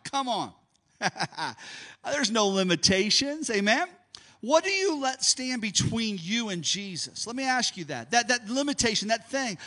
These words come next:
what do you allow to stand between you and Jesus and rob you of faith? What is it that you allow to stand between you and the things of God and rob you of hope? What is it that keeps you from believing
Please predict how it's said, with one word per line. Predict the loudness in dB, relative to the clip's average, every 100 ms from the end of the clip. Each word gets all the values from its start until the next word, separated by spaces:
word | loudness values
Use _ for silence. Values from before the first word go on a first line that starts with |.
| -12
what | -2 0
do | 0
you | -2
allow | 0 0 2 2
to | 0
stand | -2 -2 -2 -4
between | -4 -4 -2 -2
you | -2
and | -2
Jesus | 0 0 0 -2 -2
and | -4 -4
rob | -2 -2 -4
you | -6 -10
of | -10
faith? | -12 -12 -14 -20 -20 -20 -8
What | -2
is | -2 -4
it | -8
that | -4
you | -4
allow | -2 -2 -2
to | 2
stand | 0 0 -4 -4
between | -6 -6 -6 -6
you | -6 -8
and | -10 -12 -14 -12
the |
things | -6 -4 -2
of | -4
God | -2 -2 -2
and | -4 -2
rob | 2 4 2
you | -2
of | -4
hope? | -6 -4 -4 -4 -10 -20 -20 -8
What | -4
is | -2 0
it | -2
that | -2 -4
keeps | 2 2 4 4
you | 2
from | -2
believing | -2 -2 -2 -2 -2 -2 -4